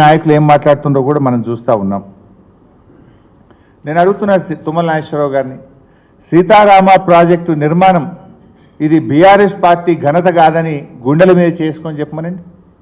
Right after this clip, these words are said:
నిజంగా కేసీఆర్ లేకుండా ఇంకొకరు ఉంటే అంత గొప్పగా ఖమ్మం జిల్లా గురించి, సీతారామ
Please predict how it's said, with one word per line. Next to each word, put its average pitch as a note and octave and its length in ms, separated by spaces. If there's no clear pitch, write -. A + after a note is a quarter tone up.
నిజంగా F#3 340
కేసీఆర్ F#3+ 520
లేకుండా F3+ 480
ఇంకొకరు D#3+ 380
ఉంటే F#3 180
అంత C#3+ 140
గొప్పగా F#3 400
ఖమ్మం D#3 320
జిల్లా E3+ 200
గురించి, D3+ 340
సీతారామ E3 500